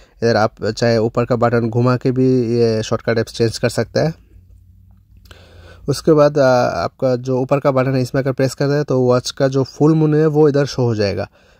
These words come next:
जिसमें आपको हार्ट रेट, ब्लड ऑक्सीजन, स्पोर्ट्स मोड, ब्लड प्रेशर,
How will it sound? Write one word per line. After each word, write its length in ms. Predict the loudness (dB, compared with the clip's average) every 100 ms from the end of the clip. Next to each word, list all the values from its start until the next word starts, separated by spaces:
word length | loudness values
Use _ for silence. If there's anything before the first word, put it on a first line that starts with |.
| -8
जिसमें 380 | -6 -6 -4 -4
आपको 180 | 0 0
हार्ट 280 | 2 0 0 -4
रेट, 380 | 2 4 4 -2 -8
ब्लड 280 | 0 2 2
ऑक्सीजन, 680 | -2 -6 0 0 0 -4 -10 -14
स्पोर्ट्स 460 | -8 -2 -2 0
मोड, 340 | -2 0 -2 -6 -8
ब्लड 220 | -2 -2 0
प्रेशर, 520 | -2 0 0 0 -2